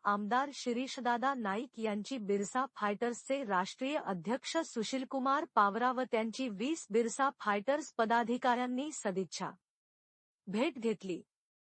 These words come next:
सुशीलकुमार पावरा यांना नंदुरबार लोकसभा निवडणूक जिंकण्यासाठी शुभेच्छा मिळाल्या. सुशीलकुमार पावरा यांना अठ्ठावन्न पेक्षा अधिक संघटनांनी जोरदार पाठिंबा दिला आहे.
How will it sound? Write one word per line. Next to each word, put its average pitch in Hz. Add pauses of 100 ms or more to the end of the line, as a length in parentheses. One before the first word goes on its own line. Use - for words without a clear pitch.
(540)
सुशीलकुमार 359
पावरा 262
यांना 247
नंदुरबार 254
लोकसभा 233
निवडणूक 226
जिंकण्यासाठी 233
शुभेच्छा 254
मिळाल्या. 220 (180)
सुशीलकुमार 254 (100)
पावरा 214
यांना 247 (100)
अठ्ठावन्न 277 (100)
पेक्षा 285
अधिक 202
संघटनांनी 254
जोरदार 226
पाठिंबा 240
दिला 220
आहे. 180